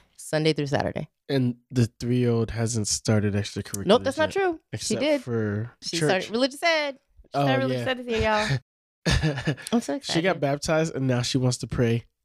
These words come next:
Speaker 2: all the time.
Speaker 1: It's fantastic. Ask her, uh, Tati and <laughs>
Speaker 2: Tati Nennen.
Speaker 1: Tati Nennen. I love it. I'm so proud. But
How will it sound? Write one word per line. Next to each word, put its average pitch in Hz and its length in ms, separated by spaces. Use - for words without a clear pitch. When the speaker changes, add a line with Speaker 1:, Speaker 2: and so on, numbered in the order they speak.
Speaker 2:
all 127 140
the 120 80
time. - 220
Speaker 1:
It's - 80
fantastic. 494 760
Ask 240 220
her, 381 240
uh, 165 380
Tati 277 460
and 151 420
<laughs> - 40
Speaker 2:
Tati 135 320
Nennen. 139 480
Speaker 1:
Tati 208 300
Nennen. 214 400
I 185 520
love 156 220
it. 208 200
I'm 151 160
so - 160
proud. 147 360
But 320 120